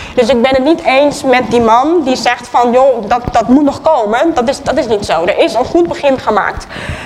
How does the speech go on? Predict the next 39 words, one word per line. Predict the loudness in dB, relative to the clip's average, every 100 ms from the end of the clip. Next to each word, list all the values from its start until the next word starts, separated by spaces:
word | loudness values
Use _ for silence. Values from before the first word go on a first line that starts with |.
| -6
Maar | -2 -2 -2
de | -4
vervulling | -6 0 2 4 4 2
van | 2
de | 2
dingen, | 2 2 2
dat | 2
moet | 2 0
nog | 0 -2
komen. | 0 2 0 -4 -8 -14 -16 -16 -8
Eh, | -4 -2 0 -2
de |
volledige | 0 2 2 0 -4
vervulling | -8 -2 0 0
bedoel | 2 2
ik. | 0 -4 -4
Hè? | -2 -2 -8 -10
Maar | -2 0 0 -2 -4 -2 -2
wij | -2 -2
hebben | -2 0 0
zelf | 0 0
ook | 0
een | 0 -2
taak. | -2 -4 -8 -10 -12 -12 -12 -10 -10 -8
Daarom | -4 -2 -2 -2 -2 -2 -4 -8
de | -6
weg | -4 -4 -4
van | -4
heiliging. | -2 -2 -2 -4 -8 -10 -18 -16 -6
En |
dan | -6
komen | -2 0 2
we |
stapje | 0 -2 0 -2
voor | -2
stapje | -4 -4 -6
komen | -2 0
we | 0
dichterbij. | -2 -2 0 0 -2